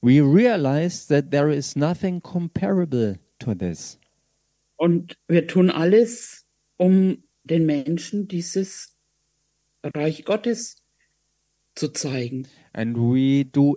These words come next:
Speaker 1: everything to show people this kingdom of God.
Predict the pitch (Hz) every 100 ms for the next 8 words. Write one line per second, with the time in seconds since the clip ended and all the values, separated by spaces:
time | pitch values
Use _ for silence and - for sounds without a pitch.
0 | - 151 180 196 - 127 123 131 - 120
1 | - 151 180 - 131 120 - 127 127 -
2 | _ _ 113 117 151 - - 131 113 107
3 | 104 107 117 123 - 127 92 85